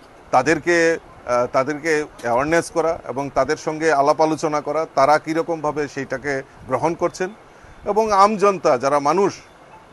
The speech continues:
তারা কীরকমভাবে সেটা নিচ্ছেন, সেই ব্যাপারে আমরা প্রচার প্রসার করার জন্য, আহ, আমাদের কেন্দ্রীয় নেতৃত্ব আমাদেরকে নির্দেশ দিয়েছে। সেই কারণে আমরা সবাই সমস্ত জায়গায় আমরা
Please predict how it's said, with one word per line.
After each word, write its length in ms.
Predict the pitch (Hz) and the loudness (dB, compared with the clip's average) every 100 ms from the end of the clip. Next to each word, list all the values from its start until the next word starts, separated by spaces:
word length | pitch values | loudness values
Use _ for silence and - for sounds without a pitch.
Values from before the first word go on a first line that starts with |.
| - | 0
তারা 260 | 160 190 | 4 6
কীরকমভাবে 540 | 180 214 214 202 175 165 | 4 2 0 0 0 0
সেটা 240 | 151 147 | -4 -6
নিচ্ছেন, 440 | 139 - 120 135 220 - - - | -8 -8 -8 -8 -12 -20 -20 -20
সেই 260 | - 190 202 | -4 0 2
ব্যাপারে 400 | 196 180 180 196 | 0 0 0 0
আমরা 320 | 165 139 160 | -2 -2 -2
প্রচার 400 | 151 156 170 156 | -2 -2 0 0
প্রসার 400 | 127 135 147 147 147 | -2 -6 -2 -2 -2
করার 260 | 143 139 139 | -4 -2 -2
জন্য, 380 | 143 151 147 165 - - - - | -6 -6 -8 -8 -14 -20 -20 -8
আহ, 360 | 113 120 117 120 | -2 0 0 -2
আমাদের 280 | 123 127 | -4 -4
কেন্দ্রীয় 360 | 120 139 135 143 | -6 -6 -4 -4
নেতৃত্ব 400 | 135 135 139 139 | -6 -8 -8 -6
আমাদেরকে 360 | 127 123 131 139 | -4 -6 -8 -10
নির্দেশ 380 | 123 113 139 | -10 -10 -10
দিয়েছে। 280 | 143 156 185 | -10 -10 -12
সেই 200 | - 147 | -10 -6
কারণে 280 | 135 143 143 | -4 -4 -4
আমরা 240 | 131 147 | -4 -6
সবাই 380 | 139 151 185 143 - | -6 2 2 0 -6
সমস্ত 360 | 143 147 - 139 | -8 -8 -10 -6
জায়গায় 380 | 127 120 127 135 - - - | -4 -4 -6 -6 -16 -20 -4
আমরা 580 | 113 120 131 131 127 | -2 0 4 4 4